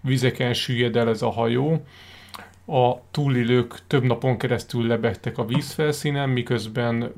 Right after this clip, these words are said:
folyamatos cápatámadásoknak voltak kitéve. A visszaemlékezések szerint a legrosszabb mindig éjszaka volt, amikor semmit nem láttak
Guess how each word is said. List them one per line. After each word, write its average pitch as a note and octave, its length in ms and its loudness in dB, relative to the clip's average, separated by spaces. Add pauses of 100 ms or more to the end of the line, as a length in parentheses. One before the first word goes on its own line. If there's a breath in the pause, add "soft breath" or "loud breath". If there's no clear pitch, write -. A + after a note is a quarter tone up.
(120)
folyamatos B2 840 -4
cápatámadásoknak A#2 1400 -2
voltak A#2+ 380 -4
kitéve. B2+ 640 -8 (1160 loud breath)
A B2 320 4
visszaemlékezések B2 880 0
szerint C3+ 400 0
a B2 60 2
legrosszabb B2 640 2
mindig A2+ 280 2
éjszaka A#2 460 0
volt, D3 320 4
amikor A#2+ 460 2
semmit A#2 420 0
nem A#2 180 0
láttak B2 760 -2